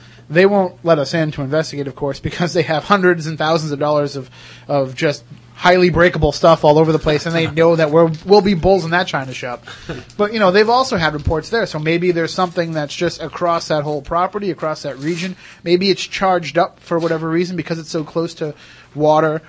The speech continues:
Speaker 1: running water over with the falls by the, by the nail factory.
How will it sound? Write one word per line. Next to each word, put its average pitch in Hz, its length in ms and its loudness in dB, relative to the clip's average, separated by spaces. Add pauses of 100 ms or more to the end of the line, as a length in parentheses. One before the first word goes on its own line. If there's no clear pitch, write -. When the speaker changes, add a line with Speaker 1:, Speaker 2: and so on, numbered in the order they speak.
(120)
Speaker 1:
running 185 340 4
water 175 360 2
over 165 200 0
with 156 140 -8
the 151 60 -10
falls 165 420 0
by 156 160 -2
the, 147 100 -6
by 156 360 -4
the 147 80 -2
nail 156 200 -4
factory. 160 580 -4